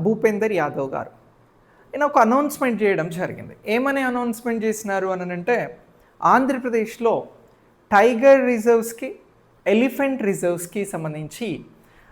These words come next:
గత రెండు వేల ఇరవై ఇరవై ఒకటి నుంచి రెండు వేల ఇరవై నాలుగు ఇరవై ఐదు మధ్య కాలంలో ముప్పై ఐదున్నర కోట్ల రూపాయలను కేటాయించాము అని చెప్పేసి ప్రకటన చేశారు. So, ఇప్పుడు మన టాపిక్ వచ్చి ఏంటి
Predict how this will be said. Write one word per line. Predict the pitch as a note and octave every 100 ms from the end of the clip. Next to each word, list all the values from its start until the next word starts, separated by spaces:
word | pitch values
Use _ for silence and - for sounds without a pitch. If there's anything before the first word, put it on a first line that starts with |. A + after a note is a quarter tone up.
| - E3
గత | A3 B3 F#3 F#3
రెండు | F3+ G3 B3
వేల | C4 C4 A#3
ఇరవై | G#3 G#3+ A#3+ B3 - F#3+
ఇరవై | G3 G#3+
ఒకటి | G#3 F#3 F#3+
నుంచి | F3 E3+ B3+ E3+ D3
రెండు | F3 G3 B3
వేల | B3+ A3+
ఇరవై | G3+ G#3+ G3
నాలుగు | G3 B3 B3 B3+ G#3+
ఇరవై | F#3+ F#3+ F#3
ఐదు | F3 D#3+
మధ్య | D#3 E3+ E3
కాలంలో | D3 D3 D#3 G3 C3+ - _ _ F3+
ముప్పై | G3 G3 C4 C4 A3+ A3
ఐదున్నర | A3+ A3+ A3 G#3+ G#3 G#3
కోట్ల | G3+ G#3+ G#3+ A3 G#3
రూపాయలను | G3 G3 F3+ F3 F3+ B3 - -
కేటాయించాము | A3+ A#3+ B3 G#3+ G3+ - F#3 E3+ D#3+
అని | D3+
చెప్పేసి | C3+ D3+ C#3+ - G#3+ - -
ప్రకటన | E3+ E3 - C#3+ F#3
చేశారు. | G3+ - A#2+ F#2 - - _ _ _ -
So, | D4+ C#4+
ఇప్పుడు | A#3+ C#4+ C#4+ F#3+ G3 -
మన | A3+ A3+ A3+
టాపిక్ | A3+ A#3+ D4+ D4 B3+
వచ్చి | B3+ A#3+
ఏంటి | G#3 G3+